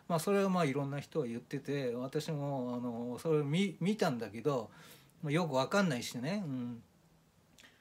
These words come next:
オレンジエアーとね。うん、うん、うん。だから、ね、あとはね、もう別に私が言ってるわけじゃないしね。えー、大和ピュアラブさんもね、あの、あ、青山東子なんていないですよってね。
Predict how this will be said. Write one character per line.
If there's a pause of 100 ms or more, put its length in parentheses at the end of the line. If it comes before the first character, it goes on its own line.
(380)
オ
レ
ン
ジ
エ
ア
ー
と
ね。
う
ん、
う
ん、 (960)
う
ん。
だ
か
ら、 (300)
ね、
あ
と
は
ね、
も
う
別
に
私
が
言
っ
て
る
わ
け
じ
ゃ
な
い
し
ね。 (420)
え
ー、
大
和
ピ
ュ
ア
ラ
ブ
さ
ん
も
ね、
あ
の、
あ、 (540)
青
山
東
子
な
ん
て
い
な
い
で
す
よ
っ
て
ね。